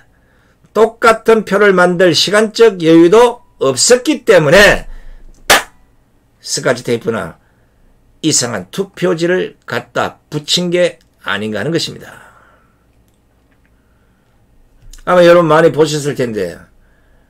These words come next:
이런 투표지를 말하는 겁니다. 이런 투표지. 자, 찢어졌는데 얼마나 급했으면 어디 가서 뭐 스카치 테이프도 아니고 뭐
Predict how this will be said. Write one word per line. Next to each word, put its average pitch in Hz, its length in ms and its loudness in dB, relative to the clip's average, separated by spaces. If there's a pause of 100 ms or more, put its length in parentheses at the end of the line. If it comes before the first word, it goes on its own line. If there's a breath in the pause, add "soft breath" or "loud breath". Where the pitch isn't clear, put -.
(760)
이런 196 260 0
투표지를 143 400 -2
말하는 107 320 -6
겁니다. 82 500 -18 (1600)
이런 147 160 2
투표지. - 480 -14 (180)
자, 139 240 -2
찢어졌는데 160 880 -2 (640)
얼마나 202 400 2
급했으면 143 760 -2 (680)
어디 196 180 2
가서 156 380 2
뭐 160 420 0 (420)
스카치 - 440 -6
테이프도 226 380 2
아니고 175 300 2
뭐 156 340 0